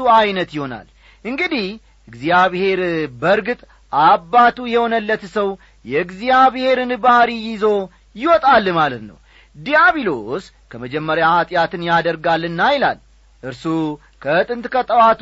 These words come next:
ኀጢአትን ማድረግ ልማዱ ነው። አሁንም ቢሆን በዚያው ልማዱ እየቀጠለ ነው። «የዲያብሎስን ሥራ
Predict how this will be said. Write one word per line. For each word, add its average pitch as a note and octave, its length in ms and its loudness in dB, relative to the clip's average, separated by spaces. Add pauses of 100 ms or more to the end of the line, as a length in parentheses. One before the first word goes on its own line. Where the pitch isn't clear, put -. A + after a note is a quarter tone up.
ኀጢአትን G#3 640 2
ማድረግ F3+ 420 0
ልማዱ D#3 440 -2
ነው። A2+ 120 -16 (360)
አሁንም F3 420 4
ቢሆን E3+ 320 -4
በዚያው E3 380 0
ልማዱ D#3+ 360 0
እየቀጠለ D4 640 0
ነው። C#3+ 120 -4 (480)
«የዲያብሎስን D4 840 0
ሥራ C4+ 200 -2